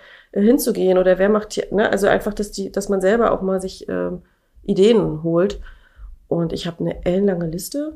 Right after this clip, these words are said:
Da schreibe ich, da schreiben wir immer alles rein. Also mittlerweile, ähm, wird die so von uns allen immer so befüllt, wenn mal eine Idee ist, wenn einmal was über den Weg läuft. Und dann, ähm, gucken wir die immer wieder durch und sagen, „Mensch, das wäre doch vielleicht mal was für,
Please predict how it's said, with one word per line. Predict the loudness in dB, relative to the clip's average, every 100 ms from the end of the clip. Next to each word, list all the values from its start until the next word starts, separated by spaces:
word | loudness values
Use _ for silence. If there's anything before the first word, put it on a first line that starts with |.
| -10
Da | -10
schreibe | -2 -2 -2
ich, | -8 -14
da | -6 0
schreiben | 2 2
wir | 4 4 2
immer | 2 2 2
alles | 0 -2 -2
rein. | 0 0
Also | 2
mittlerweile, | 0 0 -2 0 0 0 -2 -4 -6 -6
ähm, | -8 -8 -10 -12 -16 -18 -20 -20 -20 -20 -16 -14 -4
wird | -2 -2
die |
so | -6
von | -4 -2
uns | -2 -2
allen | 0 2 2
immer | 2 0
so | 0
befüllt, | -4 2 2 2 0
wenn | 0
mal | 2
eine | 2
Idee | 0 -2 -2
ist, | -2
wenn | -2 0
einmal | 2 0
was | -2 -4
über | -4
den | -4
Weg | -4 -2
läuft. | -2 -2 -18 -20 _ _ _ _ _ _ 0
Und | 2 2
dann, | 0 -4 -4 -2 -4 -4
ähm, | -4 -4 -4 -6 -10 -16 _ _ _ _ _
gucken | -2 0
wir | 2
die | 0
immer | 0 0
wieder | 0 0
durch | 0 -2 -4
und | -8
sagen, | -10 -8
„Mensch, | -6 -8 -8
das | -12 -8
wäre | -6
doch | -6
vielleicht | -8 -10 -8
mal | -8 -6
was | -8 -10
für, | -8 -4 -4 -6